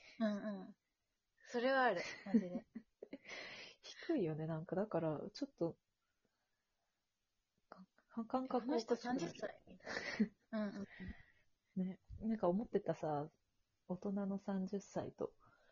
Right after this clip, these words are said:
Speaker 2: 全然違う。
Speaker 1: 違うよね。
Speaker 2: 一緒やんって感じ。
Speaker 1: 実感ないもんね。
Speaker 2: うん。ないない。
Speaker 1: もう、アラサーと言われる年だけどね。
Speaker 2: うん。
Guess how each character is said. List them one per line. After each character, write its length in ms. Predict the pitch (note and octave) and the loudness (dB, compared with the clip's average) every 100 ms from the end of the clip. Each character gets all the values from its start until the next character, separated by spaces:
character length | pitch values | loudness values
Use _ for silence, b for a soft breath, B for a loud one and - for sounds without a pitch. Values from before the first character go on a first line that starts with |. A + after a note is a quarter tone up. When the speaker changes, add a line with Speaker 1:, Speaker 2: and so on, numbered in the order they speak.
| b _ _ | b _ _
Speaker 2:
全 240 | E3+ F#3 | -2 0
然 160 | F#3+ F#3 | 0 0
違 160 | F#3+ E3 | 0 2
う。 20 | |
Speaker 1:
違 300 | A3+ A#3 A3+ | 6 6 6
う 20 | |
よ 80 | G3 | 2
ね。 260 | F#3+ F#3 - _ - | -2 -8 -10 _ -4
Speaker 2:
一 100 | F3 | -4
緒 200 | - G#3+ | -2 -2
や 180 | G#3+ C#3+ | -2 -2
ん 60 | |
っ 40 | D3 - | -6 -8
て 80 | - | -10
感 160 | C3+ | -10
じ。 120 | - - b b | -10 -14 b b
Speaker 1:
実 120 | A3 - | -6 -2
感 240 | B3+ B3 | 0 2
な 160 | B3+ B3+ | 4 4
い 40 | |
も 200 | F#3+ F3+ | 2 -4
ん 140 | F3 F3 | -6 -8
ね。 160 | F3 - _ F3 | -8 -12 _ -4
Speaker 2:
う 40 | |
ん。 340 | E3 D3+ E3+ - _ _ _ _ _ _ _ _ _ _ - | -2 -2 -4 -10 _ _ _ _ _ _ _ _ _ _ -4
な 160 | F3+ F3 | -2 0
い 120 | D#3 | -2
な 160 | D3 | -6
い。 40 | - - | -10 -12
Speaker 1:
も 200 | G#3+ G3+ - | -14 -12 -10
う、 40 | |
ア 60 | G3+ | -10
ラ 120 | G#3 | -8
サ 180 | A#3 A3 | -8 -6
ー 40 | |
と 120 | A3+ | -4
言 160 | A3 G#3+ | -6 -6
わ 80 | G3+ | -8
れ 140 | G3+ | -8
る 120 | G3+ - | -8 -10
年 260 | F#3+ G3+ | -12 -8
だ 100 | F#3 | -10
け 120 | - | -10
ど 100 | - | -14
ね。 160 | E3 - _ - | -14 -18 _ -2
Speaker 2:
う 60 | F3 | -2
ん。 340 | E3 D3+ | 0 -4